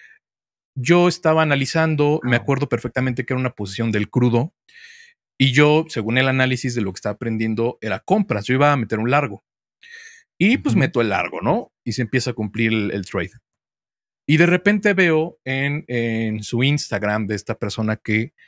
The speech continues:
Speaker 1: pues, era el que me vendió el, el magnífico curso cien por ciento real, no fake, que no falla.
Speaker 2: No fake, exacto.
Speaker 1: Empieza a decir, "Chavos, voy a vender porque me acaban de decir mis contactos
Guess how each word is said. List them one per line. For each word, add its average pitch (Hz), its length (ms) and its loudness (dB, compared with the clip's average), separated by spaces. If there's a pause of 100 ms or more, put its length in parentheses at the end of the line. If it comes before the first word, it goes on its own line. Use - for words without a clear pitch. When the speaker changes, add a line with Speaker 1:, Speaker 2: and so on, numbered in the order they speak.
(380)
Speaker 1:
pues, 92 180 -4
era 110 140 2
el 104 80 -2
que 104 100 -4
me 98 100 0
vendió 95 300 0
el, 95 160 0
el 69 320 -4
magnífico 104 520 -8
curso 113 360 -4
cien 110 200 -4
por 117 140 -2
ciento 113 220 0
real, 101 480 0 (260)
no 104 180 -4
fake, - 520 -4 (200)
que - 80 -8
no 98 100 -6
falla. 110 400 0
Speaker 2:
No 107 80 -6
fake, 110 520 -8
exacto. - 460 -14 (120)
Speaker 1:
Empieza 127 580 2
a - 40 4
decir, 123 460 0 (480)
"Chavos, 165 480 2
voy 170 200 -4
a 160 60 -4
vender 147 520 0
porque 131 360 -2
me 120 100 0
acaban 147 300 -2
de 123 80 -2
decir 113 240 -4
mis 139 180 -6
contactos 139 840 -6